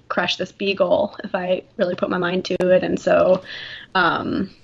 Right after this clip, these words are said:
you know, when, once I get to the light at the end of the tunnel, mentally, I'm able to, like, re-engage that competitive side. It's that, like,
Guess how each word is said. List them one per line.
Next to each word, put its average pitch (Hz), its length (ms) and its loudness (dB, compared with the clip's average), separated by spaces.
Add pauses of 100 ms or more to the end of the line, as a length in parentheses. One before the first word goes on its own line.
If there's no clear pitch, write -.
(140)
you 190 80 -6
know, 180 120 0
when, 226 200 4
once 247 220 4
I 247 60 4
get 214 260 0
to 185 360 0 (200)
the 202 100 -4
light 185 220 -2
at 190 80 -8
the 190 80 -6
end 180 80 -2
of 175 80 -6
the 175 80 -12
tunnel, 175 420 0
mentally, 175 380 -2
I'm 165 160 -6
able 165 240 0
to, 175 180 -4
like, - 380 0 (100)
re-engage 175 680 2
that - 200 -2
competitive 185 600 -4
side. - 340 -2
It's - 200 -6
that, - 280 -4
like, - 260 -4